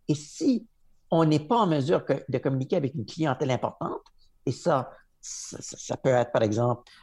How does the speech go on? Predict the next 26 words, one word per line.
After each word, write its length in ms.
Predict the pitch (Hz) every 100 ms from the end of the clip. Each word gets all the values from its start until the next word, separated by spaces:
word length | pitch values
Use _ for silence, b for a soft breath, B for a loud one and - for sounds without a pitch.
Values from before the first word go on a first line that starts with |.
| b
avec 340 | - 117 120 113
des 140 | 117
clients 320 | - 123 123
locaux 440 | 120 117 - 170 - -
qui 200 | 120 107
veulent 260 | 117 117
se 120 | 110
faire 340 | 123 123 117 127 -
servir 400 | - 120 104 123
dans 100 | 110
une 220 | 98 107 110
langue, 300 | 113 113 107 _ _
une 160 | 151 139
des 100 | 135
deux 160 | 131
langues, 320 | 120 120 214 226 B B -
ou 100 | 190
encore 580 | 131 - 156 175 156 123 _ _
qu'on 160 | 139
veut 180 | 127 151 -
exporter 640 | 170 - - 135 - 143
à 60 | 120
l'extérieur 640 | 120 - 139 135 135 131
de 40 |
la 100 | 127
province, 580 | 120 135 123 147 139 110